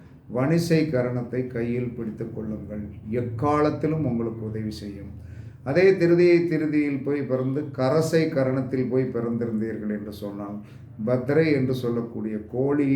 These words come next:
கோழிக்குண்டான கரண தேவதையை, கிரகத்தை, அதற்குண்டான உணவை நீங்கள் பிடித்து கொண்டீர்கள் என்று சொன்னால் கண்டிப்பாக உங்களுக்கு வெற்றி கிடைக்கும். அதற்கு அடுத்து வந்து என்ன சொன்னான்னா வந்து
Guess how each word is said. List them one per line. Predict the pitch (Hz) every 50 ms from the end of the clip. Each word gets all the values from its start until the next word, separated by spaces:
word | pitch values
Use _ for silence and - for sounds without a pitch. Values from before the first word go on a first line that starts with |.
| 135 127 127 127 127 131 - - -
கோழிக்குண்டான | 127 139 147 147 - - 127 117 113 113 110 107 110 110 113
கரண | 117 117 127 131 131 120 107 110
தேவதையை, | 117 123 123 120 117 110 120 123 131 143 147 - - - - - -
கிரகத்தை, | 127 127 131 131 131 117 107 131 143 160 160 160 - - - - - - - 120 120
அதற்குண்டான | 127 123 120 - 120 127 127 131 131 127 131 113 107 110 117
உணவை | 123 123 123 123 143 151 165 - - - - - - _ - 113 117
நீங்கள் | 123 120 110 113 113 113 117
பிடித்து | 117 127 - - 131 - 123
கொண்டீர்கள் | 120 117 117 117 110 107 107 107 107 104
என்று | 104 107 104 104 -
சொன்னால் | 104 104 104 104 104 107 107 107 - - - - _ _ _ - -
கண்டிப்பாக | 120 120 127 110 - 120 117 110 - 120 113 107
உங்களுக்கு | 104 101 104 104 - 101 101 110
வெற்றி | 110 - - 123 135 160 - - - - - - - - - 110
கிடைக்கும். | 104 101 104 101 104 - - 110 113 113 113 107 107 101 - - - - - - - - - _ _ _ 113 110 113
அதற்கு | 113 113 113 107 - - 113 110
அடுத்து | 110 110 - - 117 107 -
வந்து | 104 104 101
என்ன | 104 101 - -
சொன்னான்னா | 98 - 95 95 95 95 95 95 95 98 95
வந்து | 92 90 104 107